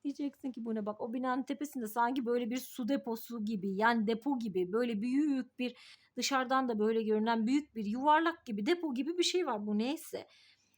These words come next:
Hemen bu binanın, bu iki katla ilgili bazı görüşmen gereken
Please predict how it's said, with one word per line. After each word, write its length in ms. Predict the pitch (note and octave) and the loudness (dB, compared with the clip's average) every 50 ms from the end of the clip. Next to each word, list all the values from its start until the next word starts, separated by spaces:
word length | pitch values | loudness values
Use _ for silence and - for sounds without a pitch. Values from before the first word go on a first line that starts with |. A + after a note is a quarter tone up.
| _ _ - | _ _ -4
Hemen 360 | - F4+ F#4+ F#4+ D#4 C#4 C4 | -2 2 2 4 4 4 4
bu 120 | D#4 F4 | 4 4
binanın, 560 | E4+ F4+ D#4 C4 A#3 A3+ A3 A3+ A#3 - A#3 A#3 | 4 4 2 2 2 2 0 0 -2 -4 -4 -6
bu 160 | B3+ C#4 F4 | -4 -6 -6
iki 320 | C4 - - - E4 E4 | -8 -8 -6 -4 -4 -2
katla 380 | - E4 D#4+ D#4+ - - - A#3 | 0 0 0 0 -2 -4 -6 -6
ilgili 420 | - A3 A3 G3+ G3 A#3+ C4+ B3 | -4 -4 -4 -6 -6 -4 -4 0
bazı 320 | B3+ B3 B3 B3+ B3 B3 A3 | 2 2 2 0 0 -4 -4
görüşmen 540 | B3 B3 A#3+ A#3 - - B3+ B3+ B3+ B3+ | -4 -2 -2 -2 -4 -2 -2 -2 -2 -2
gereken 520 | A#3+ A3+ G3+ G3+ F#3+ - - C#4+ D#4+ E4 | -2 -2 -2 -4 -4 -2 0 0 0 -2